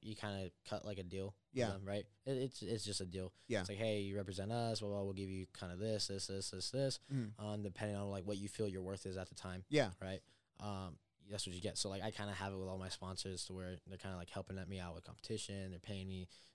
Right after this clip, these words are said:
Speaker 1: and stuff like that.
Speaker 2: That's good.
Speaker 1: Um,
Speaker 2: That's
Speaker 1: so,
Speaker 2: good.
Speaker 1: um, just, like, that's how it is. And that's what every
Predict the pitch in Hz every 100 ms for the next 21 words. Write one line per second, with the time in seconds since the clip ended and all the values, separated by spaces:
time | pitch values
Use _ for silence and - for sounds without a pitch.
0 | _ 92 - - - - - - 135 -
1 | 135 95 92 92 107 110 117 87 113 147
2 | 147 - _ _ _ _ _ - 214 202
3 | 127 104 110 135 156 175 156 127 127 120
4 | 117 110